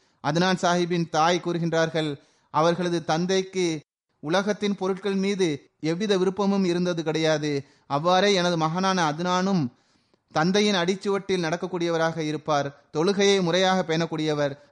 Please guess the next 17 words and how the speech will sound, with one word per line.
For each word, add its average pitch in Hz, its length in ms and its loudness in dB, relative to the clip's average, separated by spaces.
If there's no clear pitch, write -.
ஜமாத்திற்கு 190 600 0
தொண்டாற்றக்கூடியவர், 170 920 -2
ஹிலாஃபத்தோடு 196 760 0
பற்றுமிக்க 208 540 2
தொடர்பை 175 460 -2
கொண்டிருந்தவர். 156 680 -2
ஹுத்பா 196 440 0
ஜும்மாவை 190 480 2
தானும் 190 400 2
கேட்டு 196 500 -2
தமது 185 340 0
குழந்தைகளையும் 208 760 0
கேட்கச் 180 340 -4
செய்வார். 160 640 0
அன்னார் 170 520 2
ஜமாத் 160 460 0
பணிகளுக்காக 180 880 2